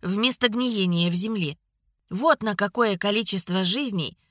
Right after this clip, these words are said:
вы положительно повлияли бы в результате подобного поступка. Зная, что список пациентов, нуждающихся в пересадке органов в Соединённых Штатах, вырос до более чем ста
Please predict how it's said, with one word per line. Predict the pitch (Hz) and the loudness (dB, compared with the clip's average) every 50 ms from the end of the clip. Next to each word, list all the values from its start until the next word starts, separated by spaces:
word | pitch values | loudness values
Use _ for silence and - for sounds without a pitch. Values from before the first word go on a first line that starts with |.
| _ - | _ -4
вы | 196 254 254 | -2 0 2
положительно | - 262 262 262 262 247 302 302 - 285 277 262 254 - | 4 4 4 4 2 2 0 -2 -2 -2 0 0 0 0
повлияли | - 233 226 226 226 240 254 311 302 269 240 | 2 0 2 2 0 0 0 0 0 0 0
бы | 190 175 170 - - _ _ _ | 0 0 0 -2 -2 _ _ _
в | - 269 | -6 -4
результате | 311 285 254 254 254 226 - 254 240 - 233 - | -2 0 0 0 0 0 0 0 0 0 0 2
подобного | - 240 226 202 202 185 175 185 185 185 185 | 2 2 2 2 0 0 2 2 2 2 0
поступка. | 180 - 214 - - - 165 - - - 143 - - _ _ _ _ _ _ _ _ - | 0 0 0 -2 -2 -2 -6 -8 -8 -10 -12 -12 -12 _ _ _ _ _ _ _ _ 0
Зная, | 180 180 208 254 294 294 285 | 0 2 4 4 2 2 2
что | - - 254 240 | 2 4 4 4
список | - - 277 277 254 262 240 - | 4 2 2 2 2 2 0 0
пациентов, | - 214 208 - - 208 220 247 254 233 196 - 170 - - | -2 -2 0 2 2 2 2 2 2 0 -2 -2 -2 0 2
нуждающихся | 175 185 180 170 196 226 240 233 220 - - 214 190 - - 202 | 2 2 2 2 2 2 2 2 2 2 2 2 2 2 2 2
в | 185 | 0
пересадке | - - 190 190 185 - 220 220 220 - - 185 190 | 0 0 2 2 4 4 4 2 0 0 0 0 2
органов | 196 220 240 214 185 185 175 165 165 165 | 2 4 2 2 2 0 2 2 0 0
в | - | 0
Соединённых | - - 196 190 185 185 175 190 208 226 240 233 220 196 185 - | 0 0 2 2 2 2 0 0 -2 -2 -2 -2 -2 0 0 0
Штатах, | - - 240 240 233 - 180 170 - 185 | 0 2 0 0 0 0 -2 -4 -2 -2
вырос | 185 226 254 233 196 165 - - - _ _ _ _ _ | 0 2 2 2 2 2 0 -2 -4 _ _ _ _ _
до | - 175 208 214 | 2 4 4 6
более | 190 226 269 277 247 247 240 226 | 6 4 2 4 4 4 4 4
чем | 185 - 240 226 233 | 4 4 4 4 2
ста | - - - 247 247 226 | 2 2 2 4 4 4